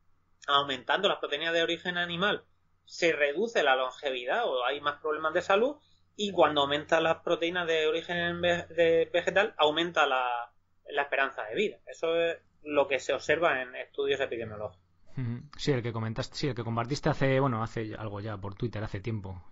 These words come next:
Speaker 2: Es me
Speaker 1: Sí,
Speaker 2: acuerdo que
Speaker 1: hace,
Speaker 2: lo estuve
Speaker 1: hace,
Speaker 2: revisando.
Speaker 1: hace no poco, bueno, hace poco tiempo realmente salió un metaanálisis sobre el tema que más o menos con-, con-, concluía eso, pero si vienen leyendo estudios sobre proteínas en general o sobre la diferencia entre proteínas de origen animal o,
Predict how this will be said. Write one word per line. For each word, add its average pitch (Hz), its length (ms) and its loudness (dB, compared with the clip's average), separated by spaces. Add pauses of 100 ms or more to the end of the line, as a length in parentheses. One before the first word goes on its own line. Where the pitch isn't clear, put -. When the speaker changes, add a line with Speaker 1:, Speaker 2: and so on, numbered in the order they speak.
(160)
Speaker 2:
Es 98 100 -14
me 113 120 -4
Speaker 1:
Sí, 147 140 0
Speaker 2:
acuerdo 143 40 2
que 143 80 4
Speaker 1:
hace, 123 100 2
Speaker 2:
lo 120 80 4
estuve 120 240 -2
Speaker 1:
hace, 117 120 -2
Speaker 2:
revisando. 107 540 0
Speaker 1:
hace - 260 -2
no 180 180 2
poco, 175 420 4
bueno, 143 240 0
hace 147 140 -4
poco 147 220 4
tiempo 151 240 -2
realmente 143 340 2
salió 131 180 0
un 131 80 -4
metaanálisis 131 540 0
sobre 135 240 -4
el 131 80 -6
tema 143 320 -6 (260)
que - 100 -6
más 135 100 4
o 139 60 0
menos 147 180 4
con-, 165 240 2
con-, 135 220 0
concluía 127 500 4
eso, 139 180 0
pero 127 320 0 (140)
si 151 600 -4
vienen 190 380 6
leyendo 185 380 2
estudios 175 340 -2
sobre 151 280 0
proteínas 156 560 0
en 143 80 -6
general 170 500 4
o 151 220 0 (380)
sobre 139 640 0
la 139 140 6
diferencia 139 400 -2
entre 147 160 -2
proteínas 139 480 -2
de 135 180 2
origen 135 260 0
animal 160 420 2
o, 147 320 4